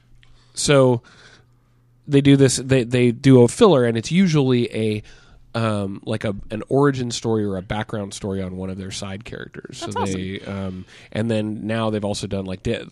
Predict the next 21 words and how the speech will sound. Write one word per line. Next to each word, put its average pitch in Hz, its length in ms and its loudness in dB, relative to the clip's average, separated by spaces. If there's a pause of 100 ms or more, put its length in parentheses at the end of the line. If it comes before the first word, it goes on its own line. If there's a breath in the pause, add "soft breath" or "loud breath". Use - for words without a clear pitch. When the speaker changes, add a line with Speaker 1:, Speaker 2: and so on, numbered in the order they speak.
Speaker 1:
uh, 101 180 -8
Sons 123 300 -2
of 110 60 -6
the 110 80 -4
Gun 110 260 -4
was 101 160 -4
a 98 60 -10
story 98 340 -4
about 95 440 -8 (440 loud breath)
the, 98 580 -2
the 107 140 -6
Horsemen, 101 680 -4 (400 soft breath)
um, 98 440 -6 (240)
leading 117 420 -2
into, 104 640 -6
I 104 80 -10
mean, 101 160 -8
clearly, 110 380 0 (200)
you 107 140 -8
know, 95 100 -6
they, 104 220 -4